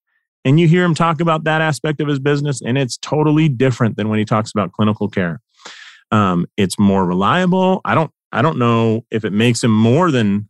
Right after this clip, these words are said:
what his clinic does, but it's just easier. It's, um, easier to plan with. It's easier to plan for. It's easier to think about what's next,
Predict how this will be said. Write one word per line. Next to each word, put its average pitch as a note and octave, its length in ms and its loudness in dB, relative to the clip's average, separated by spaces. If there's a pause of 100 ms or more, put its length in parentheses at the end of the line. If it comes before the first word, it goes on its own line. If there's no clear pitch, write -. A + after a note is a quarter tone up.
what A2 200 -4
his A2+ 140 -2
clinic G2+ 320 0
does, A2+ 240 0
but G2 220 -2 (560)
it's - 160 -6
just C3+ 280 -2 (160)
easier. C#3+ 800 2 (120)
It's, - 280 -4 (440)
um, F2+ 340 -2 (160)
easier B2+ 300 4
to E2+ 80 -2
plan C3 480 0
with. D#3+ 360 0 (100)
It's G2 160 -6
easier G#2+ 280 0
to G2+ 60 -2
plan A#2 340 0
for. D3 500 0
It's G#2 200 -6
easier G#2+ 320 0
to G2+ 60 -2
think B2 220 -4
about A2 240 -2
what's G2 300 -6
next, C3 500 -2